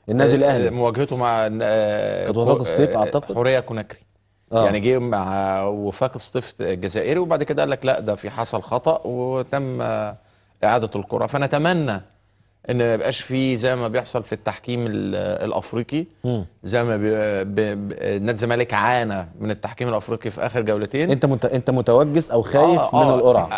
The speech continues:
Speaker 2: انا في ال-، بالنسبه للاتحاد الافريقي بعد اللي حصل مع ال-، في مباراه الزمالك الاخيره، مباراه الاهلي الاخيره والاساءه لنادي الزمالك وعدم صدور اي بيان شج او اعتذار من الاتحاد الافريقي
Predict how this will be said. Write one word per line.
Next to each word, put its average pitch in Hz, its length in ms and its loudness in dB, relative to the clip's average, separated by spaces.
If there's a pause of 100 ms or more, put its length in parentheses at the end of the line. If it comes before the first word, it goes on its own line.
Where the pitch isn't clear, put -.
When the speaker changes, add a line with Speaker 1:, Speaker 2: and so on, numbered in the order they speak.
(140)
Speaker 2:
انا 180 140 0
في 160 120 -2
ال-، 123 360 0
بالنسبه 139 380 -2
للاتحاد 123 340 -2
الافريقي 123 420 -2
بعد 117 220 0
اللي 104 180 -2
حصل 120 340 -6
مع 95 200 -6
ال-، 98 480 -8
في - 180 -4
مباراه 104 420 -2
الزمالك 104 680 -6
الاخيره، 110 560 -6 (380)
مباراه 113 260 2
الاهلي 127 300 0
الاخيره 107 460 -2
والاساءه 98 540 -2
لنادي 113 200 -4
الزمالك 110 560 -2
وعدم 104 640 -2 (180)
صدور 117 320 -4
اي 123 200 0
بيان 113 380 0
شج 127 260 0 (680)
او 107 120 6
اعتذار 110 340 0
من 120 80 -4
الاتحاد 107 360 -4
الافريقي 135 600 -4